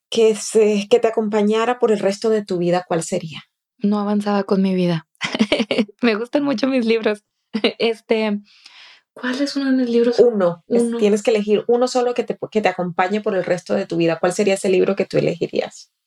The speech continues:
Speaker 2: Ay, es muy difícil. Se puede decir, no tengo respuesta. <laughs> Me gustan demasiado mis libros. Ahorita estoy leyendo uno muy bueno que se llama,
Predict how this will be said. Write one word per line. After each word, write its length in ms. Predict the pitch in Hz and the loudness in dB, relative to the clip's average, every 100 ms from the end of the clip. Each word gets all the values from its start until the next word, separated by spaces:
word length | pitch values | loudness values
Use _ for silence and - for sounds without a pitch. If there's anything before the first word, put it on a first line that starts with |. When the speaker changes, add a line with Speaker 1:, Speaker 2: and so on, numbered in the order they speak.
| 202 190 | -10 -4
Speaker 2:
Ay, 100 | 196 | -4
es 80 | 196 | -2
muy 160 | 196 196 | -2 -2
difícil. 460 | 196 - 220 - _ _ _ _ _ _ _ _ _ _ _ _ _ _ _ _ _ _ _ | -6 -12 -12 -14 _ _ _ _ _ _ _ _ _ _ _ _ _ _ _ _ _ _ _
Se 120 | - | -14
puede 300 | 208 208 202 | -2 0 0
decir, 560 | 220 214 214 208 202 196 _ _ | -2 0 0 0 -2 -6 _ _
no 320 | 190 185 185 | -2 0 -2
tengo 240 | 180 190 190 | 0 0 2
respuesta. 420 | 190 - 190 - - - | -2 0 -4 -4 -10 -2
<laughs> 1400 | 202 - 202 - - 403 - _ _ - - 330 320 - | 0 0 -2 -2 -4 -6 -8 _ _ -20 -4 -2 -2 0
Me 120 | 233 | -2
gustan 280 | 226 - 240 | -2 0 0
demasiado 480 | 254 247 226 226 | 0 -2 0 0
mis 180 | 226 226 | 0 0
libros. 320 | 214 208 196 | 0 0 0
Ahorita 260 | - 220 233 | 2 2 0
estoy 160 | 247 262 | 0 -2
leyendo 320 | 262 247 247 | 0 0 0
uno 120 | 247 | 0
muy 180 | 240 240 | 0 2
bueno 420 | 226 220 233 240 _ _ _ _ _ | 2 2 0 -4 _ _ _ _ _
que 140 | 208 | -6
se 200 | 196 208 | 0 0
llama, 840 | 196 202 202 202 208 208 208 208 208 | 0 0 2 2 2 2 4 4 4